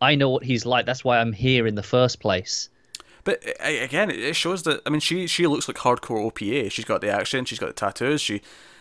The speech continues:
Speaker 1: Mm.
Speaker 2: everything about her, and it shows that not everyone who's part of what you would classify a group think, thinking the same way. Again, it's
Speaker 1: Yeah,
Speaker 2: very
Speaker 1: there's, there's,
Speaker 2: topical
Speaker 1: there's
Speaker 2: in that
Speaker 1: factions
Speaker 2: sense.
Speaker 1: within the faction.
Speaker 2: Yeah, and it, it's, it's not a sense that every, it's not a hive mind,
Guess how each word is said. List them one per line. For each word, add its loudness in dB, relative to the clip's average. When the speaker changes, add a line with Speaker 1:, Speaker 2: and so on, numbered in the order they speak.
Speaker 1:
Mm. 4
Speaker 2:
everything 0
about 4
her, 4
and 0
it 0
shows 0
that -2
not 0
everyone 0
who's -4
part 2
of -8
what -4
you -2
would -6
classify 0
a -2
group -2
think, -4
thinking -2
the -4
same -2
way. 0
Again, 2
it's 6
Speaker 1:
Yeah, 6
Speaker 2:
very 4
Speaker 1:
there's, 0
there's, 6
Speaker 2:
topical 2
Speaker 1:
there's 4
Speaker 2:
in 2
that 6
Speaker 1:
factions -2
Speaker 2:
sense. -4
Speaker 1:
within 0
the -4
faction. -8
Speaker 2:
Yeah, 0
and 2
it, 2
it's, -2
it's 0
not 2
a 0
sense 0
that 0
every, 0
it's -6
not 2
a 2
hive 0
mind, -2